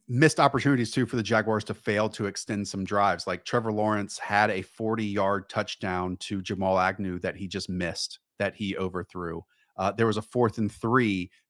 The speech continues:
that the Jaguars went for it, that Trevor Lawrence escaped out of the pocket, had a completely wide open field,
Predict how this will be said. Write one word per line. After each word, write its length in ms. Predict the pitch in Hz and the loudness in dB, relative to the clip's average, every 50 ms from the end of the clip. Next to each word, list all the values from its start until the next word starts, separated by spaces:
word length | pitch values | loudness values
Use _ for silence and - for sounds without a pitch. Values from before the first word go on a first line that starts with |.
| _ - | _ 0
that 180 | 107 101 - | 0 0 0
the 80 | - 101 | 0 -6
Jaguars 580 | 85 - 113 104 107 95 107 107 107 101 - | 0 4 6 6 6 6 4 2 2 2 0
went 220 | - 107 110 110 _ | -2 -2 -2 -4 _
for 220 | - 107 101 95 | -6 -2 -2 -2
it, 100 | 92 - | -2 -2
that 160 | - 95 90 | -4 -4 -4
Trevor 240 | - - 113 104 107 | -2 -2 -2 0 0
Lawrence 280 | 104 104 104 101 98 - - | 0 0 0 0 -2 -4 -6
escaped 400 | 98 - - - 117 117 113 - | -8 -8 -2 0 0 2 2 4
out 140 | 104 101 | 2 2
of 80 | 101 95 | 2 2
the 20 | |
pocket, 320 | - - 107 101 - - - | 2 4 4 4 2 -2 -4
had 140 | - 104 101 | -2 -2 -2
a 40 | |
completely 480 | 98 - 101 95 - - 123 - - 113 | -2 -4 -6 -6 -2 -4 -4 -2 -2 -4
wide 260 | 101 95 101 98 98 | -2 2 2 2 2
open 260 | 101 98 95 101 98 | 2 -2 -2 -4 -8
field, 340 | 90 - 110 101 98 98 104 | -6 -6 -4 -4 -2 -4 -4